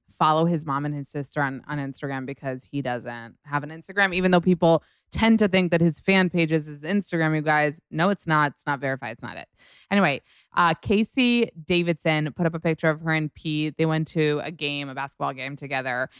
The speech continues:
and she was like, "Caption this," which is so funny. I posted that in my story, and my caption that I made up was like, "I'm dating Kim Kardashian," which I thought was very clever. Anyway, Kim Kardashian sees this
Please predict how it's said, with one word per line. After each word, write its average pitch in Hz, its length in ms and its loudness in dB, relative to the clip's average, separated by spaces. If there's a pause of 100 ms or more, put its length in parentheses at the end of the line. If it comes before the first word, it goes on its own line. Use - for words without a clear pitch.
(140)
and 170 160 2
she 180 80 2
was 165 140 4
like, 151 180 -2
"Caption 156 540 -2
this," 147 240 -6
which 151 140 -12
is 143 140 -8
so 135 220 0
funny. 127 380 -6
I 165 120 2
posted 170 380 0
that 151 160 0
in 151 80 -2
my 151 80 -2
story, 151 540 -2 (580)
and 170 140 0
my 160 180 2
caption 156 440 -2
that 147 100 -2
I 147 60 0
made 143 200 -4
up 143 200 -2
was 143 200 -2
like, 131 180 -4 (240)
"I'm 156 120 -2
dating 139 300 -4
Kim 143 160 -10
Kardashian," 139 680 -14 (200)
which - 140 -18
I 160 60 -8
thought 147 180 -8
was 147 100 -12
very 131 180 -16
clever. - 380 -20 (500)
Anyway, 196 360 6
Kim 247 200 -2
Kardashian 247 540 0
sees 233 420 -2
this 143 440 -2